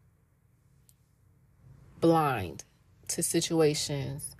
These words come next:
and to continue to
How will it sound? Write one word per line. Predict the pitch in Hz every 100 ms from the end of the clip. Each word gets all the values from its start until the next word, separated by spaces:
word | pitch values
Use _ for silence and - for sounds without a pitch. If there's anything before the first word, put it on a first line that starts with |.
| - _ - - -
and | 170 170 165
to | - - 165
continue | - 170 160 - 185 175 170 160
to | 156 - 175 165 151 147 147